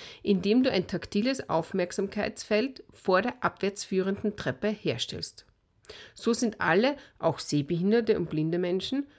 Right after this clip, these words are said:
davor gewarnt, dass eine Absturzgefahr gegeben ist. Was kann man noch so tun, damit die Stufen gut erkennbar sind, hm? Ja,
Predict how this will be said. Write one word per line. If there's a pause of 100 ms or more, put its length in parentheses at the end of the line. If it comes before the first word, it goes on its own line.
(220)
davor
gewarnt,
dass
eine
Absturzgefahr
gegeben
ist. (1160)
Was
kann
man
noch
so
tun,
damit
die
Stufen
gut
erkennbar
sind,
hm? (1080)
Ja,